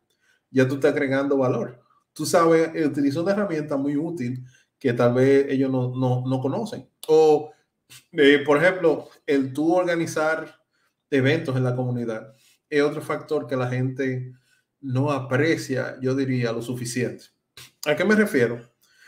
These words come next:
La mayoría de las contrataciones no ocurren al nivel de enviar los currículums.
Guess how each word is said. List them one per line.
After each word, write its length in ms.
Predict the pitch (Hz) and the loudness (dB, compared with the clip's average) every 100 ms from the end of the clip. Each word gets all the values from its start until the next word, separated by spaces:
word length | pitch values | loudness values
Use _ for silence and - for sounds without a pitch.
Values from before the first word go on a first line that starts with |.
| _ - | _ -4
La 220 | 147 160 | -2 0
mayoría 420 | 170 175 185 247 | -2 -2 0 2
de 80 | 269 | 0
las 140 | 220 | -2
contrataciones 1000 | - 214 208 202 175 139 127 120 120 - _ _ _ _ | -4 -4 -2 -2 -2 -4 -6 -10 -14 -20 _ _ _ _
no 320 | 139 143 156 185 | -8 -4 -2 -4
ocurren 680 | 185 151 143 131 127 127 - | -2 0 0 0 -6 -8 -6
al 200 | 131 131 | -4 -2
nivel 560 | 131 139 135 127 127 - _ _ _ _ | 0 -2 -2 -6 -10 -18 _ _ _ _
de 240 | 123 127 | -4 0
enviar 480 | 131 123 127 139 143 | 0 2 2 4 2
los 260 | 139 135 - | -2 -4 -6
currículums. 920 | 120 113 123 - 107 - - - | -10 -6 -6 -6 -10 -14 -20 -20